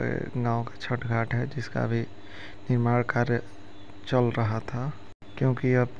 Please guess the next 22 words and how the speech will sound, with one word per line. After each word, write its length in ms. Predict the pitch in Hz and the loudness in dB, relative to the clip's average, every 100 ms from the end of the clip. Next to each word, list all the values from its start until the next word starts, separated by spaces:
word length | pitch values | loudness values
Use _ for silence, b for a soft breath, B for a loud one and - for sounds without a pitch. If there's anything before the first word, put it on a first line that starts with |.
| - | -8
छठ 320 | - - 127 - | -6 2 0 2
का 180 | - | 2
त्यौहार 380 | 131 131 120 123 | 4 4 4 6
आने 240 | 120 117 123 | 6 4 2
वाला 260 | 123 120 | 2 2
ही 200 | 117 117 | 2 4
है, 240 | 120 120 143 - B B B - | 2 2 -2 -10 B B B -2
अगले 260 | 127 127 131 | 4 8 8
महीने 320 | 127 123 123 | 8 6 4
में 200 | 123 117 | 4 4
ही 60 | 117 | 2
है। 200 | 117 120 | 0 -4
तो 420 | - 127 123 117 | -2 2 2 2
अभी 380 | 120 120 117 117 B B B - | 0 0 0 -2 B B B -2
घाट 360 | 127 113 120 - | 0 4 2 2
का 120 | 123 | 0
निर्माण 400 | 123 120 120 123 | 2 2 2 2
हो 100 | 117 | 2
रहा 140 | 117 | 2
है। 380 | 117 117 117 131 | 2 2 0 2
ये 80 | 123 | 2
देखिए, 500 | 123 117 - 120 | 2 -2 -4 -4